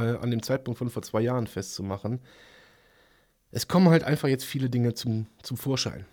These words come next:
okay? So, aber ich möchte einfach nur klar betonen, dass ich niemandem daran die Schuld gebe, sondern, ähm, mittlerweile akzeptiert habe, dass ich, äh, eine Krankheit oder eine Störung habe,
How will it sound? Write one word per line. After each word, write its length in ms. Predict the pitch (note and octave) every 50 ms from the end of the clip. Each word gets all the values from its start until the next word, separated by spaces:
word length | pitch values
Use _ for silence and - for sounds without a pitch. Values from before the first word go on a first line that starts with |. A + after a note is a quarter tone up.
| -
okay? 320 | G#2+ G#2+ - - D3 F3+ G3 - - - _ _ _ _ _ _ - - -
So, 280 | A#2+ G#2+ G2 F2+ F2 -
aber 220 | - G#2+ B2 B2+ A#2+
ich 100 | A2+ C#3
möchte 300 | D3+ D3+ - D#3 - -
einfach 260 | D3+ D#3 - D3 C3
nur 160 | C#3 C3 -
klar 220 | - - C#3+ D3+
betonen, 420 | C#3+ C#3+ - - C#3+ C#3 B2 C3 B2
dass 120 | B2 A#2
ich 180 | A#2 - - C3
niemandem 640 | B2+ D3+ D#3+ C#3+ A#2+ G#2 G2+ F#2 F2 F2 F2 F#2 G2 _ _ _ _ _ _ _ _ -
daran 220 | G#2+ G#2+ A#2+ A#2+
die 60 | A2
Schuld 320 | - - - B2 C3 B2+ C3
gebe, 320 | - D2 C2+ A#1+ A#1+ A#1+ _ _ _ _ _ _ _ - - - - _ _
sondern, 640 | _ - A2+ C3 D3 C#3+ A2+ G#2+ G#2+ A#2 C#3+ D3+ - - _ _ _ _ _ _ _ -
ähm, 320 | - A#2 A#2 A2+ A2+ A2+ - -
mittlerweile 500 | C3 C3 B2+ C3+ A2+ A2 A#2+ A#2+ A2 F2+
akzeptiert 640 | A2+ - - - G2+ - - - D#3+ E3+ - -
habe, 420 | G#2+ F#2 G2 G2 G#2+ A#2+ D3 D#3 - - _ _ _ _ _ _ _ _ _ _ _ _ _ -
dass 220 | A2+ A2+ - -
ich, 360 | - A2 G#2+ G#2+ - - -
äh, 300 | - F#2+ F#2 F#2 F#2 F#2+ G2 _ _ - - - _ _ _ _ _
eine 160 | - G#2 F2+ D#2+
Krankheit 480 | - - - G#2 C3+ - - E3 -
oder 140 | F#2+ F#2+ E2+
eine 120 | - E2
Störung 480 | D#2+ - - G#2 G#2+ B2+ D3+ D#3+ D#3+ D3+
habe, 360 | E3 E3 E3 E3+ F#3 G#3+ G#3